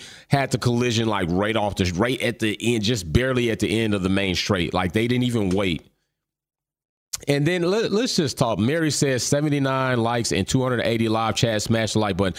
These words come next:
I'm trying to tell you, man, it's, it's two fifty-six in the morning.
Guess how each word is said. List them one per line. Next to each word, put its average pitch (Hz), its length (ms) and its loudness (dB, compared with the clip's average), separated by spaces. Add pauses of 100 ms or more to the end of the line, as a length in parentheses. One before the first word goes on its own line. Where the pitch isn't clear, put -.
(260)
I'm 110 120 0
trying 139 180 2
to 123 80 -2
tell 151 240 0
you, 127 160 0
man, 123 300 0
it's, 135 140 -4
it's 143 220 -2
two 156 380 0
fifty-six 135 560 0
in 123 80 2
the 117 60 2
morning. 120 400 0